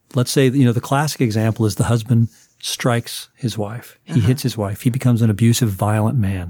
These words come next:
Speaker 2: Okay.
Speaker 1: Should she leave?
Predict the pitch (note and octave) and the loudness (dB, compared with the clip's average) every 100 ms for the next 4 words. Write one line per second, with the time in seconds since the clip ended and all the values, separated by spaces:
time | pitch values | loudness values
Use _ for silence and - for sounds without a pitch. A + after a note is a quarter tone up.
0 | - _ _ _ - D3 G3 - _ _ | -14 _ _ _ -12 -10 -10 -16 _ _
1 | _ _ _ _ - - D#3 C#3 D3 B2+ | _ _ _ _ -4 2 2 2 2 4
2 | B2 A2 F#2 - | 4 2 0 -8